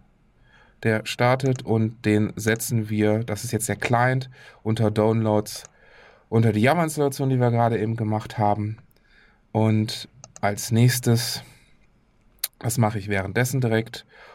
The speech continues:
holen wir uns den Server. Auch hier in der vierundsechzig-Bit-Variante haben zu dem Server passend auch nochmal hier die Lizenzbedingungen, die wir uns auch nochmal genau anschauen, was wir damit machen dürfen.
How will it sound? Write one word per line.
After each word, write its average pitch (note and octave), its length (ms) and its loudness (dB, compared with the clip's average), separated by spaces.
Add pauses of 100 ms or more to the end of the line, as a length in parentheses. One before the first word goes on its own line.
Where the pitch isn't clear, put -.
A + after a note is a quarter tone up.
(160)
holen A2+ 300 4
wir G#2 160 0
uns G2 340 -4
den G2+ 320 -6
Server. E3+ 540 2 (880)
Auch C3 180 2
hier C#3+ 100 2
in C3 80 2
der B2 120 2
vierundsechzig-Bit-Variante A2+ 1200 0
haben A2 240 0
zu - 140 -6
dem G#2+ 160 -2
Server G#2 260 0
passend A2 380 -4
auch C3 200 2
nochmal C#3 440 -2
hier B2 300 0 (580)
die A2+ 380 0 (880)
Lizenzbedingungen, E3 1000 2 (400)
die A#2+ 300 -2
wir A2 80 0
uns G#2+ 120 -2
auch C3 140 0
nochmal C3 280 4
genau A#2+ 180 4
anschauen, A2+ 420 2
was A2 180 -2
wir G#2 60 2
damit G#2 240 -2
machen E3+ 260 4
dürfen. E3 420 4